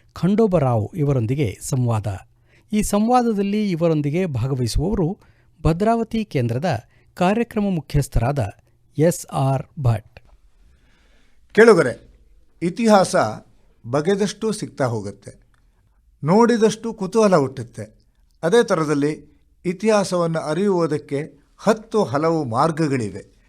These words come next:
Speaker 2: ಇತ್ತೀಚಿನ ದಿನದಲ್ಲಿ ನಾವು ಇತಿಹಾಸವನ್ನು ನೋಡುವುದಕ್ಕೆ ಇರುವಂಥ ಒಂದು ಮಾರ್ಗ ಅಂತಂದರೆ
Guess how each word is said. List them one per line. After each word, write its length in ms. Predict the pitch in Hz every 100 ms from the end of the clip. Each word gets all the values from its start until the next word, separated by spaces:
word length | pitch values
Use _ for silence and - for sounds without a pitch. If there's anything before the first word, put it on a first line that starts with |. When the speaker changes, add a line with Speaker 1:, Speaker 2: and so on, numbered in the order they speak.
| _ _ _
Speaker 2:
ಇತ್ತೀಚಿನ 420 | 220 220 269 233 220
ದಿನದಲ್ಲಿ 360 | 190 175 165 151
ನಾವು 320 | 147 151 147
ಇತಿಹಾಸವನ್ನು 1120 | 170 160 208 208 196 165 139 117 135 - _ _ _ _ _
ನೋಡುವುದಕ್ಕೆ 760 | 143 226 233 214 180 165 160
ಇರುವಂಥ 380 | 151 170 165 160 156 120 160 - _ _ -
ಒಂದು 280 | 147 202 220
ಮಾರ್ಗ 320 | 185 180 165
ಅಂತಂದರೆ 720 | 170 165 147 123 160 -